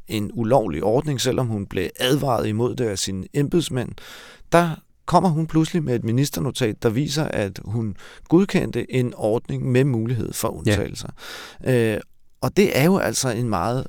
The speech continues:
Speaker 1: underlig omstændighed, at, øh, hun aldrig tidligere har nævnt det her notat, fordi i Instrukskommissionen, der betegnede hun det som helt, helt centralt.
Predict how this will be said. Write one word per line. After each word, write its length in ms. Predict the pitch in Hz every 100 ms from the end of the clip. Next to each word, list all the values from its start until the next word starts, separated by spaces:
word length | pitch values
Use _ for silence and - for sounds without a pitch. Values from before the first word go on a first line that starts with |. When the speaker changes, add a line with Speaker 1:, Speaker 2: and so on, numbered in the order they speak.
| -
Speaker 1:
underlig 520 | 135 135 180 151 107 -
omstændighed, 760 | 120 104 - 135 - 143 123 98 -
at, 340 | 87 95 -
øh, 240 | 101 95 92 95
hun 200 | 98 107
aldrig 320 | 104 120 139
tidligere 480 | - 208 233 202 -
har 120 | 104
nævnt 360 | 104 - - -
det 100 | 87
her 120 | 95
notat, 400 | 85 - - -
fordi 240 | 117 104
i 40 | 92
Instrukskommissionen, 920 | 82 - 143 - - - 95 - - -
der 100 | - - -
betegnede 440 | 104 110 - 101
hun 140 | 98
det 140 | 87 82
som 260 | - - - - - _
helt, 460 | - 233 - - - -
helt 400 | - - - - - _
centralt. 580 | - 101 - 110 - -